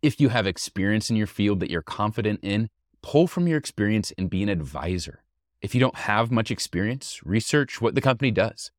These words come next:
what equipment or software it uses, and what new markets they can enter, products they can offer, and on and on. It doesn't have to fix every problem they have.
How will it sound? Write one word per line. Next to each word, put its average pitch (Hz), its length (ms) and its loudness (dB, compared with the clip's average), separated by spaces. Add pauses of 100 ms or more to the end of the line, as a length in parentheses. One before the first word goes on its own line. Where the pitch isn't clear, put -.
(220)
what 104 320 4
equipment 120 460 0
or 101 100 0
software 107 480 2
it - 100 -2
uses, 71 460 -10 (440)
and 104 500 2
what 101 480 2
new 123 120 4
markets 107 420 4
they 80 120 -4
can 73 160 -10
enter, - 280 -10 (100)
products 131 460 2
they 113 120 2
can 95 140 -2
offer, 90 460 -4
and 98 240 -2
on 107 260 2
and 92 120 -2
on. 73 200 -4
It 85 100 -2
doesn't 117 220 0
have 123 160 -2
to 117 60 -4
fix - 360 -2 (160)
every 107 260 4
problem 92 400 2
they 85 120 -2
have. 87 360 -2